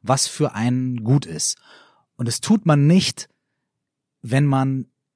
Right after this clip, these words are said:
nicht irgendwo anfängt und wenn man nicht irgendwo, äh, beginnt, eine En-, eine Entscheidung zu treffen. Das sage ich sogar in Freiheit. Freiheit heißt auch Entscheidungen treffen.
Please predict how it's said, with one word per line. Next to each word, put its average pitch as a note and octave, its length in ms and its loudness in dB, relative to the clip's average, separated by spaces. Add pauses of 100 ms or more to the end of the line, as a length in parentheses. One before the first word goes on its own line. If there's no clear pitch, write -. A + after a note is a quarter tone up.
(380)
nicht B2+ 560 2
irgendwo C#3 380 4
anfängt F2+ 580 -8
und F#2+ 100 -6
wenn G2+ 80 2
man A2 120 4
nicht A2 160 -2
irgendwo, G#2+ 880 4
äh, G2+ 180 -2
beginnt, A2 300 2
eine A2 160 0
En-, G#2+ 280 2
eine A#2 160 0
Entscheidung B2+ 320 0
zu A2+ 60 -4
treffen. G2+ 140 -4 (200)
Das A#2+ 140 -2
sage G#3 160 2
ich F#3 60 0
sogar A2+ 180 0
in G2+ 80 -4
Freiheit. F#2 380 -14 (720)
Freiheit F3 640 0
heißt E3 240 0
auch D#3+ 200 2
Entscheidungen C3+ 800 2
treffen. F2 500 -8